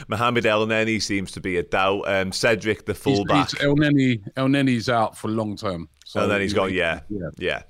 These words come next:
Speaker 1: So
Speaker 2: Yeah.
Speaker 1: he'll obviously be missing. And then there's some doubts over the likes of, I think Cedric is a doubt, and Tomiyasu is recently back. So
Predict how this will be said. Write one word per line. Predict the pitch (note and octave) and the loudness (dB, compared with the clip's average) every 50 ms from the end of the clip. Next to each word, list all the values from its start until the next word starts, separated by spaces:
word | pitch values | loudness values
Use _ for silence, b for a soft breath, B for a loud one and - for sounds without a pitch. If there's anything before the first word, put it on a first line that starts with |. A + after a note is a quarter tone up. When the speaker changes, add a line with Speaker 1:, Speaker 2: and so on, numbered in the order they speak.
| B B B B B | B B B B B
Speaker 1:
So | B - B2+ A2+ | B 0 2 4
Speaker 2:
Yeah. | A2 B2 | 4 6
Speaker 1:
he'll | C3 B2+ | 6 6
obviously | A#2 G#2+ F2+ F2+ F#2+ | 4 2 0 -2 -2
be | G#2+ G#2 | -2 0
missing. | G2+ G2+ F#2+ F2 - G#2 F#2+ G2 - | 2 0 0 0 0 0 0 0 -2
And | F#2+ A2+ | -2 0
then | A#2 A2+ A2+ | 0 2 2
there's | A2+ A2 - | 0 0 0
some | C3+ A#2 A2+ | 0 0 2
doubts | G#2 G#2 G#2+ A2+ A2 G#2 - - | 2 4 4 4 2 2 2 2
over | A2+ G#2+ G2 F#2 G2+ | 4 4 4 2 0
the | G2+ | 0
likes | G2+ G#2 G#2+ G#2+ F#2+ - - | 2 2 2 0 0 0 0
of, | G2+ G2 | 2 2
I | G2 | 2
think | A#2+ B2 G2+ | 0 0 0
Cedric | - B2 A2 G#2 E2 G#2 G#2 G2 - - | 0 0 0 0 0 -2 -2 -2 -2 -4
is | A2 F2 | -6 -4
a | F#2+ F2+ | -4 -2
doubt, | - G#2 G2 G2+ F2+ | 0 0 2 2 2
and | G2 F#2 F2+ B B B B | 0 -2 -4 B B B B
Tomiyasu | - B2+ A#2 A#2 A#2 G#2+ F#2+ - A#2 G#2 | 0 0 2 2 0 -2 0 -2 -2 -2
is | F#2+ F2 | -2 -2
recently | F2+ G#2+ G#2 - - A2+ F#2+ E2 F#2 F#2 | -4 -4 -4 -2 -4 -4 -4 -4 -6 -4
back. | - A2 A2 G#2+ G2 - - | -2 0 0 0 0 -4 -6
So | - - A2 F#2+ F#2 F#2 - | -4 0 2 2 2 0 -2